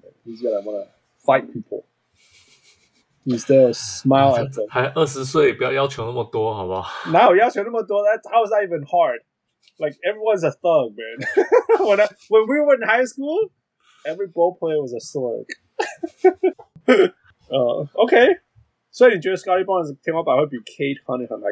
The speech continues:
Speaker 1: 高吗？
Speaker 2: 我，我觉得想象出来的天花板的话，有可能，yeah。
Speaker 1: OK，
Speaker 2: Yeah。
Speaker 1: OK。那他强在哪里？因为其实
Speaker 2: 就是他的
Speaker 1: 他们两个有点类似。
Speaker 2: versatility 啊。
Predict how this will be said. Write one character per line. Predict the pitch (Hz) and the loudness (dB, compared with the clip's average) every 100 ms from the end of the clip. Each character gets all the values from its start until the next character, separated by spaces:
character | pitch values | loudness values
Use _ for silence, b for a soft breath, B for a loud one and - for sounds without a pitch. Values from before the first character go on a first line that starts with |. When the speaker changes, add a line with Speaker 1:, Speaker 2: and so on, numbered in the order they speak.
| - | -4
Speaker 1:
高 | 107 107 | -2 -2
吗？ | 110 - _ _ _ - | -4 -12 _ _ _ -20
Speaker 2:
我， | - - - - | -20 -20 -20 -2
我 | 139 | 0
觉 | 135 170 | 2 0
得 | 160 | 0
想 | - 107 | 0 -2
象 | 101 151 131 | 0 -4 -4
出 | 139 127 | -2 0
来 | 110 | 0
的 | |
天 | 107 | -2
花 | 110 113 | -4 -4
板 | 95 95 | -4 -10
的 | 95 | -10
话， | 107 104 - _ - | -8 -8 -12 _ -6
有 | 110 117 | -4 -4
可 | - 104 | -6 -10
能， | 95 - - _ - _ | -10 -18 -20 _ -20 _
yeah。 | - 135 123 _ | -20 -20 -20 _
Speaker 1:
OK， | 123 110 101 110 - _ _ | -4 0 2 2 -2 _ _
Speaker 2:
Yeah。 | 110 | -12
Speaker 1:
OK。 | 107 110 117 _ _ _ _ _ | -6 -6 -6 _ _ _ _ _
那 | 165 165 | -2 0
他 | 202 | -2
强 | - 131 | -4 -8
在 | 160 | -8
哪 | 135 110 | -12 -16
里？ | 98 135 | -16 -12
因 | 147 | -12
为 | 123 _ _ _ | -12 _ _ _
其 | - - _ - - _ - | -20 -20 _ -20 -20 _ -2
实 | |
Speaker 2:
就 | 175 | -2
是 | 156 | 0
他 | 170 | -2
的 | 160 | -2
Speaker 1:
他 | 120 120 | -2 -2
们 | 160 | 0
两 | 139 117 | 0 2
个 | |
有 | 120 127 | 0 0
点 | 127 113 | -2 -2
类 | 117 | -2
似。 | 110 | -4
Speaker 2:
versatility | |
啊。 | 123 | -14